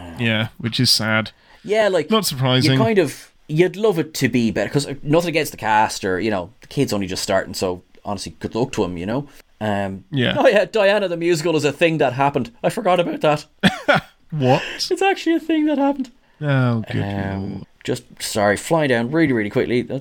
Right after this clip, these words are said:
Speaker 2: uh, just so many of these I haven't even seen or didn't know exist. Oh, that's right, the Sia film,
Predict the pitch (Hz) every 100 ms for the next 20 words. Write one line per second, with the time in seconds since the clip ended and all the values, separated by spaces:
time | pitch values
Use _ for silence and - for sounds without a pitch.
0 | - 123 - 185 - - 233 196 117 104
1 | 98 101 90 73 - - 247 254 127 82
2 | _ - 127 139 123 135 143 127 139 143
3 | - 127 147 156 151 139 120 120 - 113
4 | 123 147 156 156 - 123 120 98 - -
5 | - 185 175 160 151 139 - 139 131 120
6 | 101